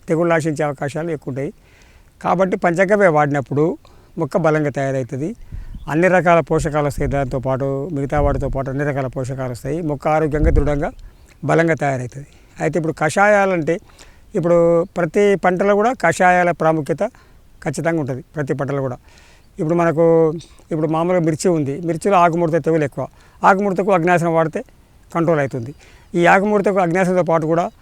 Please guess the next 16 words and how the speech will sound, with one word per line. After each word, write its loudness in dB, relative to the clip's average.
లోపటి 2
మట్టి, 2
మూత్రము, 0
పేడ 4
కలిపి 0
కొడతామన్నట్లు -2
మూడు -2
రోజుల 2
నుంచి. -6
ఈ -2
సీవీ 0
గారి 2
మే-, -2
సీవీఆర్ 0
గారి -2
మెథడ్లో -2